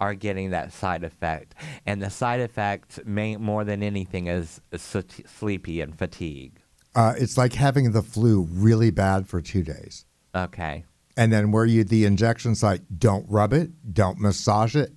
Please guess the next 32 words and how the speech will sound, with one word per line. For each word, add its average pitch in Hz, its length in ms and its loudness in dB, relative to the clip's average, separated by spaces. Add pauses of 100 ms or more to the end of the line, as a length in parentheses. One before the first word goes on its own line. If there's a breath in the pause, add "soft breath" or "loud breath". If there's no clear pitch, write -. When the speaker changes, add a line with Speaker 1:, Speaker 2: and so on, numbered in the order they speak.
(140)
Speaker 2:
don't 104 340 2
scratch - 480 -2
it, 85 140 -12 (880)
because 104 400 2 (180)
it's 120 180 0
gonna 117 220 2
itch. - 400 -14 (420)
Speaker 1:
Yeah. 95 380 -4 (220)
Speaker 2:
And 107 140 4
it 98 100 0
feels 117 260 4
like 117 140 0
you 117 100 -2
got 101 220 0
kicked - 260 -2
by 98 140 2
a 92 80 2
donkey. 80 420 -6 (760 loud breath)
Speaker 1:
I 120 140 -4
guess 113 380 -6
it 107 120 -6
would 120 380 -4
itch 92 360 -8
because 95 440 -4
monkeypox 101 720 -8
are 92 140 -6
itchy 87 480 -10
anyway. - 580 -10 (640)
Speaker 2:
That's 135 480 2
part 120 320 2
of 139 140 2
it, 156 260 2